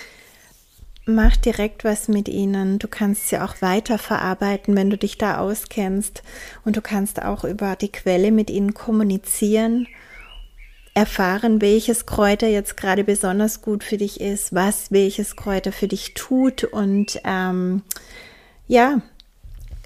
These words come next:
es somit noch gezielter in deinem Leben einsetzen. Danke auch diesem wundervollen Element in deinem Leben. Und zum Thema Luft,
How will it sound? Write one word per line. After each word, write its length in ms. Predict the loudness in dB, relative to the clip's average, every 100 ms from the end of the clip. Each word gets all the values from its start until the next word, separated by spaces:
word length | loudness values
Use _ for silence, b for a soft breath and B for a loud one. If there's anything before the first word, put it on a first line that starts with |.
| 2
es 260 | 4 4 6
somit 400 | 6 8 6 6
noch 480 | 6 6 4 -4 -4
gezielter 600 | -4 -2 0 0 0 0
in 140 | 0
deinem 260 | 0 0 2
Leben 320 | 2 2 0
einsetzen. 880 | 0 0 0 -2 -8 -8 -6 -6 -8 _ _ _ _ _ _ _ b b b -8 0
Danke 460 | 2 4 2 -2
auch 100 | -4
diesem 460 | -2 -2 2 0 2
wundervollen 640 | 2 2 0 -2 -2 0
Element 580 | 0 -2 -2 0 0 0
in 120 | 0
deinem 400 | 0 0 2 2
Leben. 380 | 0 0 -2 -6 -8 -20 _ _ _ _ -20 _ -20 _ _ _ _ -20 -20 -20 _ B B B B B
Und 160 | 2 4
zum 180 | 4
Thema 380 | 4 4 6 6
Luft, 540 | 4 2 0 -6 -14